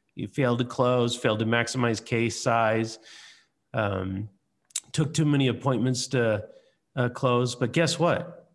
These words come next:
Uh, an empty spot in your calendar <laughs> is massively expensive.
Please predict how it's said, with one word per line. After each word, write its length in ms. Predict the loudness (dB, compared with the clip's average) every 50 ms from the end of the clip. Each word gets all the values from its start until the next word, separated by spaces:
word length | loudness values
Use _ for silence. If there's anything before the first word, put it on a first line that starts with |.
| _ _ _ _ _ _ _ _ _ _ _ _ -2
Uh, 220 | 0 0 0 0 0 -2
an 160 | -2 -2 0
empty 320 | 0 0 0 0 0 0 0
spot 540 | 0 0 0 0 0 2 2 0 0 -2 -4
in 140 | -4 -2
your 120 | -4 -4 -6
calendar 800 | -8 -8 -6 -4 0 0 2 2 0 0 -2 -6 -8 -10 -12 -8 -4 -4
<laughs> 180 | -4 -2 0 0
is 180 | -2 0 0
massively 1160 | -2 0 0 0 2 2 2 2 2 2 4 2 2 0 0 -2 -2 -4 -2 -2 -2 -2 -2 -2
expensive. 720 | -2 -4 -6 -4 -2 0 0 0 -2 -6 -10 -14 -16 -18